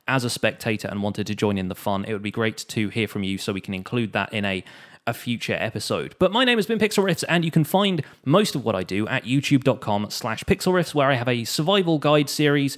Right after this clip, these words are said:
for beginners and a multiplayer Let's Play series called Decidedly Vanilla, where you can see how I'm defending my island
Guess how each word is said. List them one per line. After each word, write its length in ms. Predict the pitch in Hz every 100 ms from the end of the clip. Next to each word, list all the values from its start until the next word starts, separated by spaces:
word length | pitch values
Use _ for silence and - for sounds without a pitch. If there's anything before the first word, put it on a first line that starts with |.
| - -
for 180 | - 117
beginners 420 | 107 123 120 113
and 220 | - 123
a 120 | 113 113
multiplayer 460 | 135 - 127 104
Let's 200 | 143 -
Play 160 | - 156
series 300 | - 135 127
called 200 | 123 107
Decidedly 500 | 107 - 113 104 107
Vanilla, 360 | 104 143 143
where 160 | 131 120
you 160 | 120 113
can 160 | 120
see 220 | - 135
how 220 | 120 135 147
I'm 120 | 131
defending 420 | 120 - 170 139
my 140 | 120
island 400 | 120 110 117 107